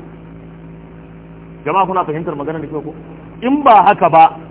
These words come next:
sai bokon ka ta kai ka wutar jahannama ta fa-, kafirce da kai daga Ubangiji subhanahu wata'ala.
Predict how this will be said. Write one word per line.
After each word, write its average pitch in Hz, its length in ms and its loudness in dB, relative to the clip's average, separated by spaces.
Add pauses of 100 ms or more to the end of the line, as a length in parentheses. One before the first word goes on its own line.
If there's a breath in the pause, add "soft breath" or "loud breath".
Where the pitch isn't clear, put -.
(400)
sai 180 100 -4
bokon 190 340 0
ka 160 100 -8
ta 151 100 -6
kai 185 180 -8
ka 185 80 -8
wutar 170 280 -6
jahannama 170 400 -6
ta 143 100 -8
fa-, 151 200 -4
kafirce 165 460 -2
da 156 80 -8
kai 185 160 -8
daga 139 140 -6
Ubangiji 143 480 -8
subhanahu 123 460 -6
wata'ala. 101 440 -10